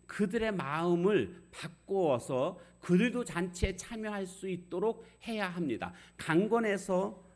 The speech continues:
내 집을 채우라 했는데, 여기 강권한다는 것을, 어, 무슨 물리적인 힘을 사용해서 뭐 그런 뜻으로 해석해서는 안 됩니다.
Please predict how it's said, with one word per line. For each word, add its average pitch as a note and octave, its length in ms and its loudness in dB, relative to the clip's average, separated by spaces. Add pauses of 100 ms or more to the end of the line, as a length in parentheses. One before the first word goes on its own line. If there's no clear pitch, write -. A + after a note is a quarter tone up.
(140)
내 E3+ 200 4
집을 E3+ 340 -2
채우라 G#3+ 380 -4
했는데, B2+ 680 0
여기 C3+ 200 0
강권한다는 E3 920 0
것을, C3 540 0 (460)
어, A2 180 -10
무슨 B2 280 -6
물리적인 G3 520 0
힘을 A3 300 -2
사용해서 G3 680 -2
뭐 A2+ 180 -4
그런 F#3 340 0
뜻으로 F#3 300 -4
해석해서는 F3+ 640 -2
안 A2 160 0
됩니다. F2+ 460 -2